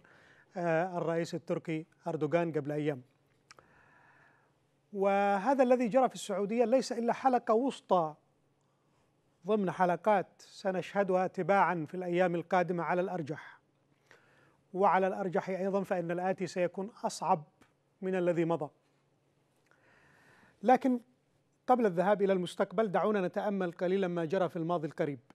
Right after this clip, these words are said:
في الأسبوع الفائت. ما الذي يعنيه اعتقال كبار أمراء الأسرة السعودية الحاكمة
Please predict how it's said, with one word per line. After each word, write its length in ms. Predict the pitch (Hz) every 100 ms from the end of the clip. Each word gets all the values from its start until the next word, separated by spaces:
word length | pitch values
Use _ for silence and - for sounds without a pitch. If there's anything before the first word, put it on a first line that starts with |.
| _ _
في 60 |
الأسبوع 340 | 202 208 185 170
الفائت. 440 | 151 147 - _ - _ _ _ _ _ _ _ _ _ _ _ _ _ _ - - _ _ _
ما 100 | 208
الذي 240 | 262 247 226
يعنيه 320 | 214 214 240 190 _
اعتقال 580 | 233 185 196 - 226 208
كبار 300 | - 180 208
أمراء 400 | 214 185 185 208
الأسرة 320 | 196 - -
السعودية 480 | 190 - 170 180 202
الحاكمة 560 | 175 - 175 190 180